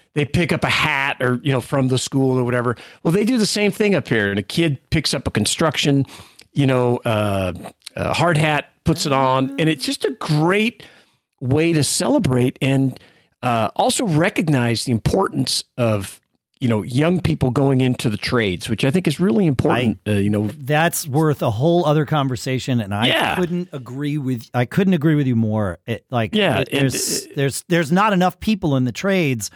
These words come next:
Speaker 1: Correct,
Speaker 2: And there
Speaker 1: correct.
Speaker 2: are good livings to be earned, man.
Speaker 1: Oh, massive, massive.
Speaker 2: Yeah.
Speaker 1: And, and so many, you know, college educations are sold. You know, high schools push 'em out. So,
Speaker 2: Yeah.
Speaker 1: you know, uh, "Oh, you gotta, we, ninety-eight percent of our kids go to a four-year school," but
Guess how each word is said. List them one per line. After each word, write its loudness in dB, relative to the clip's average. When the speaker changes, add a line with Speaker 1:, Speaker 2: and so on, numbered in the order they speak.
Speaker 1:
Correct, -2
Speaker 2:
And 2
there 2
Speaker 1:
correct. -4
Speaker 2:
are 2
good 2
livings 0
to -2
be 0
earned, 0
man. 0
Speaker 1:
Oh, -2
massive, -2
massive. -2
Speaker 2:
Yeah. 2
Speaker 1:
And, -2
and -2
so -2
many, 2
you 0
know, 2
college 0
educations 0
are 2
sold. 0
You 2
know, 2
high 0
schools 0
push 0
'em 0
out. 0
So, -2
Speaker 2:
Yeah. 2
Speaker 1:
you 2
know, -4
uh, -2
"Oh, 2
you 0
gotta, 0
we, 0
ninety-eight 2
percent 0
of 2
our 2
kids 0
go 0
to 2
a 0
four-year 0
school," 0
but -2